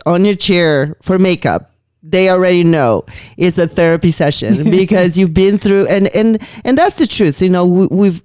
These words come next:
Speaker 1: we're given obstacles and challenges in our lives so we can overcome and then help others. I truly believe that.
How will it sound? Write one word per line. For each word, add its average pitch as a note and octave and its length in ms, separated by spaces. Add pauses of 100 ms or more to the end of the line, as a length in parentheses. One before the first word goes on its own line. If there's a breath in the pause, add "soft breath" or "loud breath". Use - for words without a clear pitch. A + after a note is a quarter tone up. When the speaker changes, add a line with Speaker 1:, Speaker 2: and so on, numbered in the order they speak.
(100)
Speaker 1:
we're F#3+ 240
given A#3 580 (840 loud breath)
obstacles F#3 960 (200)
and D#3+ 140
challenges F3+ 600
in E3 200
our D#3 120
lives C#3+ 320
so - 180
we D#3 120
can D#3 180
overcome D3 580
and C#3+ 160
then C#3 100
help C3+ 240
others. A#2 380
I C#3 160
truly F#3 380
believe D#3+ 360
that. - 320